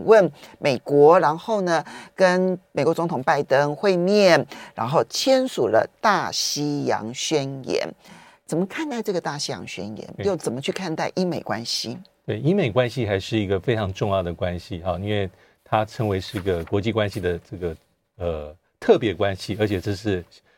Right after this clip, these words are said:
Speaker 2: 也是形容英美关系这个专有名词。那苏纳克这次去，因为他是去年十一月担任首相，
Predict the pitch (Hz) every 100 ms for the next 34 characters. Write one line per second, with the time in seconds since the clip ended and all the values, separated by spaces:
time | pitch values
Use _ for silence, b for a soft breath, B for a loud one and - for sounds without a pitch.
0 | _ _ - 90 127 110 107 101 104 110
1 | 87 85 98 - 95 90 - 104 87 78
2 | 80 - - 87 _ _ _ _ 139 -
3 | 180 202 165 160 143 135 113 110 - 101
4 | 127 143 143 143 - 131 - 170 127 107
5 | - 104 117 92 104 107 92 95 73 -
6 | 90